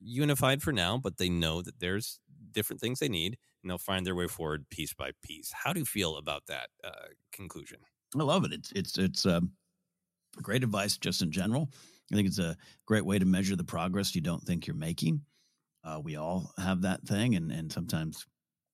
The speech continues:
Speaker 2: through a series of failures or a series of obstacles, you suddenly find yourself standing, and you look back and go, "Oh, that's why." A-, and, and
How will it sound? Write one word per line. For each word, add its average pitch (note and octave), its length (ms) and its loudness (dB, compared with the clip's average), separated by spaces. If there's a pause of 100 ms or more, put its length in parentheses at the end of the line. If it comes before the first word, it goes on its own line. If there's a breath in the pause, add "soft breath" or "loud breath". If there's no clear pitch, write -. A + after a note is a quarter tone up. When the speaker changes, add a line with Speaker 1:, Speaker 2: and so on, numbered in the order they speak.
(640)
Speaker 2:
through F#2 140 2
a E2+ 40 2
series F#2+ 380 2
of F#2+ 100 0
failures G2+ 480 4
or D2+ 80 2
a - 40 -2
series F#2 400 2
of F#2+ 100 4
obstacles, F#2+ 540 2
you D#2+ 60 -2
suddenly D2+ 280 -2
find D2+ 300 -2
yourself D2 280 -2
standing, F#2 440 4
and E2 80 4
you E2 100 2
look F#2 160 2
back E2+ 260 2
and G2+ 80 4
go, G2+ 180 6
"Oh, A2+ 260 6
that's A2 280 4
why." E2 320 -2 (600 soft breath)
A-, - 220 -4
and, - 320 0
and E2+ 480 -2